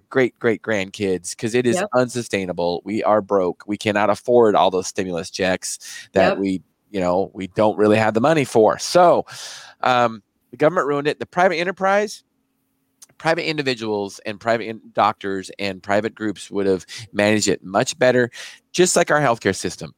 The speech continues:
Speaker 2: Yep.
Speaker 1: If you think our healthcare system has a problem, which it does, obviously we have an access problem, we have a price problem, we have a transparency problem, we have a surprise billing problem, we have lots of problems.
Speaker 2: Yep.
Speaker 1: The way to fix that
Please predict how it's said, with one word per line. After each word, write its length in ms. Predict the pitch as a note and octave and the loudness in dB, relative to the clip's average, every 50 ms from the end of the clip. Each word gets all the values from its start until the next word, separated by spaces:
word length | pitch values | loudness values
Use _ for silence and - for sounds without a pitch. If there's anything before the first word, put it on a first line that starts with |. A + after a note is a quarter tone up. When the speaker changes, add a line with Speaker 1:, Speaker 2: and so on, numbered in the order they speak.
| _ - - - - _ _ _ - | _ -20 -20 -20 -20 _ _ _ -2
Speaker 2:
Yep. 140 | F#3+ F#3+ G3 | 0 0 0
Speaker 1:
If 100 | C#3 E3 | 2 2
you 80 | E3 | 2
think 180 | D#3+ E3+ E3+ F3 | 2 2 2 4
our 80 | D#3+ D#3+ | 4 4
healthcare 340 | D#3+ D3 - - D#3+ C#3+ | 4 2 2 2 0 0
system 360 | C#3 - - D3 - - C3+ B2 | 0 0 -6 -6 -6 -4 -6 -4
has 100 | B2 C#3+ | -4 -4
a 40 | |
problem, 440 | - - B2+ G#2+ G#2+ A2+ B2+ C3 A2+ | -2 0 2 2 2 2 0 -6 -10
which 160 | G2+ F#2 - | -12 -10 -10
it 100 | F2+ D#2 | -10 -6
does, 340 | - F#2 F2+ A2 C#3 D3+ - - - | -2 0 0 0 0 -2 -4 -6 -2
obviously 300 | G2 G#2 G#2 G2+ - G#2+ | 0 0 0 -2 -6 -2
we 60 | G#2+ | -2
have 100 | G2+ F#2 | -2 -2
an 80 | F#2 - - | -4 -6 -4
access 340 | A#2+ C3 - - E3 D3+ - | -4 -4 -4 -6 -8 -8 -4
problem, 440 | - E3 D3 D3+ D#3 E3 E3 F3 - - - - - _ | 0 2 2 4 2 0 -4 -8 -12 -18 -20 -20 -18 _
we 100 | - G#2+ | -4 0
have 140 | A2+ G#2+ F2 | 0 0 2
a 220 | F#2 F2+ F2 - - _ _ | 0 -2 -2 -4 -8 _ _
price 300 | _ - E3+ - G#3 - - | _ 0 2 2 2 2 0
problem, 500 | - F#3 F3+ D#3+ D#3+ E3 D#3+ D#3+ D#3 D3+ - - - - - _ - | 2 4 4 4 4 2 0 -4 -4 -8 -16 -20 -20 -20 -20 _ -10
we 120 | A2 A2 | -8 -6
have 160 | A#2 A#2+ A2+ G#2 | -2 -2 -2 -2
a 40 | |
transparency 640 | - - G#2 F#2+ F#2+ - - A3 G#3+ G#3 G#3 - G3 | -2 -6 -8 -8 -8 -2 0 2 2 2 0 -2 -8
problem, 380 | - F3+ F3 E3 D#3+ D3+ C3+ | -2 0 2 2 2 2 0
we 80 | A#2 A2 | -4 -4
have 80 | G#2 G2 | -4 -4
a 40 | |
surprise 380 | - - - - A2+ G2 F#2+ F2+ | -8 -14 -10 -4 -4 -4 -4 -4
billing 360 | - - D3 D3 D3+ D3 C#3+ C3 | 0 2 2 2 2 0 -4 -4
problem, 400 | C3+ C#3 B2+ B2 A#2 A2+ G#2 G#2+ | 0 2 2 2 2 0 -4 -4
we 80 | A2+ | -4
have 120 | G#2 F2+ F2+ | -4 -4 -2
lots 340 | F#2+ G2+ G#2+ C3 - - | 2 2 2 2 2 0
of 100 | - E3 | -6 -4
problems. 540 | - E3+ D3+ C3+ G#2 F2+ F2 D#2+ E2 - - - - - - - - | 0 2 4 4 4 2 -2 -10 -10 -16 -20 -20 -20 -20 -20 -12 -10
Speaker 2:
Yep. 180 | F#3 F3 E3+ | -8 -6 -4
Speaker 1:
The 60 | G2+ G2 | -4 -4
way 380 | F#2+ G2+ A#2+ C3+ D#3+ F#3 G3+ | 0 2 4 4 6 4 4
to 80 | G3+ G3+ | 2 0
fix 360 | - - G3+ E3+ - - - | -2 -2 -4 -4 -4 -4 -2
that 340 | B2 G#2 G2 G2 F#2+ - | 0 0 2 0 -2 -4